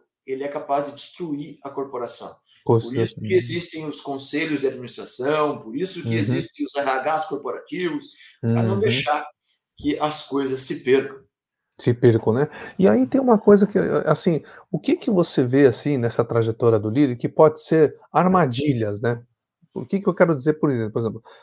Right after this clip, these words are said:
Speaker 2: o cara começa a subir na organização, vai lá e tal, aí começa a inchar o ego, né? Começa, eh, porque, é, aquela questão que você comentou, caráter e virtude, é uma coisa,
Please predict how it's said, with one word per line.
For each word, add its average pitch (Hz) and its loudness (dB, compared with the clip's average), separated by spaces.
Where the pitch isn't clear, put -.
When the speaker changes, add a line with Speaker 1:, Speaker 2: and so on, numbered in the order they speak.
Speaker 2:
o - -20
cara 156 2
começa 170 -2
a 160 -6
subir 160 -2
na 160 2
organização, 151 0
vai 139 2
lá 139 -2
e - -6
tal, 156 0
aí 151 2
começa 170 -2
a 175 0
inchar 170 2
o 143 6
ego, 151 4
né? 147 -2
Começa, 156 -2
eh, - -12
porque, 180 0
é, 160 -4
aquela 170 0
questão 147 0
que 131 -6
você 131 -2
comentou, 123 -4
caráter 139 2
e 120 -6
virtude, 127 0
é - 0
uma 151 0
coisa, 160 2